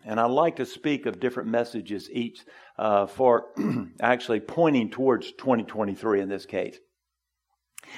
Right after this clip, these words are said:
And I want you to think along the lines of, what do you want in twenty twenty-three? What is it, a priority on your heart for twenty twenty-three? Have you thought about it?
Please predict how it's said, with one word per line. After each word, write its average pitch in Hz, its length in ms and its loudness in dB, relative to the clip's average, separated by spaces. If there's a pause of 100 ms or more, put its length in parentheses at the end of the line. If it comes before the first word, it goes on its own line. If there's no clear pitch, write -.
(140)
And 139 140 2
I 131 60 6
want 185 300 2
you 175 80 6
to 131 100 6
think 151 320 0
along 123 380 4
the 110 100 -2
lines 110 360 0
of, 110 180 4 (320)
what 127 220 4
do 156 80 2
you 170 180 0
want 151 480 4 (420)
in 113 200 0
twenty 113 320 0
twenty-three? 101 580 -2 (960)
What 160 260 4
is 160 400 2
it, - 200 -4 (180)
a 110 80 2
priority 127 1040 2
on 113 240 0
your 113 180 0
heart 104 520 -2 (320)
for 104 160 -2
twenty 110 360 0
twenty-three? 104 600 -4 (220)
Have 110 140 -2
you 101 100 -6
thought 123 240 0
about 85 260 -4
it? - 80 -18